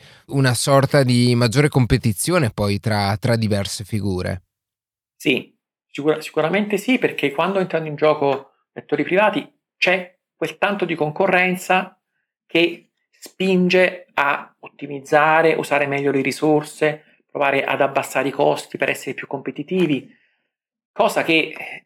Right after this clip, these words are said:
Speaker 2: se paga sempre l'agenzia governativa, uno è meno,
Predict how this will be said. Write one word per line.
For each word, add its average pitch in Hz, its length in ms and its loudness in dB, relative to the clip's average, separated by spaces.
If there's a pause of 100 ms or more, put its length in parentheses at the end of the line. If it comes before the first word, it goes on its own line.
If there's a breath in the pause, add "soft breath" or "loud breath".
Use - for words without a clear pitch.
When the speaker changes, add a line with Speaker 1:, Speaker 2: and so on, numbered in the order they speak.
Speaker 2:
se 190 140 0
paga 185 240 4
sempre 160 580 2
l'agenzia 143 840 2
governativa, 147 920 0 (480)
uno 170 220 -2
è - 20 0
meno, 143 960 2